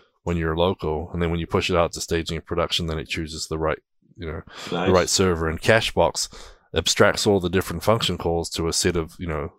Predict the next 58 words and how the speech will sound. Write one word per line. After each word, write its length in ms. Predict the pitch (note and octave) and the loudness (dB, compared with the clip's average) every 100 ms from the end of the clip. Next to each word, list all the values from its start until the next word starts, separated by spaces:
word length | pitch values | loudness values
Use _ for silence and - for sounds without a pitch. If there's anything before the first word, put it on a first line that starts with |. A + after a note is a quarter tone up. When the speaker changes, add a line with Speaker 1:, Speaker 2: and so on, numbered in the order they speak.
| - | -2
Speaker 1:
from 220 | F#2 E2 | 0 2
an 80 | D#2 | 0
interface. 480 | D3+ C3 E2+ D#2 - | 0 0 -2 -4 -2
So 160 | A#2 | 0
they're 160 | B2 B2+ | 2 2
all 100 | A#2 | 2
the 60 | |
same. 360 | G#2+ C3+ F2+ C2+ | 2 2 0 -2
So 100 | - | -2
you 40 | |
don't 100 | G#2+ | -2
have 40 | G#2+ | 2
to 80 | A2 | 2
worry 100 | G#2+ | 4
about, 220 | G2 C2+ | 4 2
like, 160 | F2 G2+ | 2 2
"Wait, 300 | A2 A2 - - - - | 2 2 -2 -20 -20 -14
does 100 | G2 | -4
Mongo 360 | G2+ B2 D3+ D3+ | 4 6 6 4
use 420 | D3 C#3+ B2+ - | 6 6 4 0
put 340 | - - F#3 - | 0 8 8 6
or 80 | G#2 | 0
does 280 | G#2 G2 F#2+ | 0 -2 -2
it 40 | |
use 200 | G#2+ G2+ | 0 2
set 240 | - C#3+ | 6 6
var?" 480 | B2 B2+ B2 B2 B2 | 8 6 8 8 6
Or 300 | G2+ F#2 F2+ - - _ _ - | 4 2 0 -2 -20 _ _ -8
don't 180 | F#2+ G2 | 2 4
worry 140 | G2 F#2 | 6 4
about 260 | E2 E2 | 2 2
that. 240 | E2 E2 - - - - - - | 2 2 0 -8 -16 -18 -12 0
Cachebox 560 | E2 - E2+ D#2 - - | 2 2 0 0 -2 -6
can, 200 | E2 D2+ | -6 -4
you 80 | |
know, 80 | E2 | -4
abstract 420 | D#2 - E2+ D2+ | -2 -2 -2 0
that 120 | E2 D#2 | -2 -2
away 240 | D#2+ D#2+ | -2 -4
for 220 | - E2 | -4 -6
you, 100 | E2 | -4
and 100 | D#2+ | -4
then 280 | D#2+ D#2+ F2+ _ - - - - - | -4 -6 -8 _ -20 -20 -18 -14 -6
it's 180 | D#2+ D#2+ | -4 -4
easy 200 | D2 D2+ | -4 -4
enough 240 | D2 C#2 | -4 -6
to 100 | - | -10
do. 280 | - D2 D2+ | -8 -6 -4
And 180 | D2 C#2+ | -6 0
C 140 | G#2+ | 2
F 100 | F#2 | 2
config 460 | - F2+ F2 F2+ F2 | 4 2 2 -2 0
makes 240 | E2+ - | -4 -4
it 80 | E2 | -4
easy. 300 | F2+ F2 F#2+ | -4 -2 -4
You 80 | E2+ | -4
just 220 | E2 - | -4 -2
say, 280 | F2+ E2 | 0 0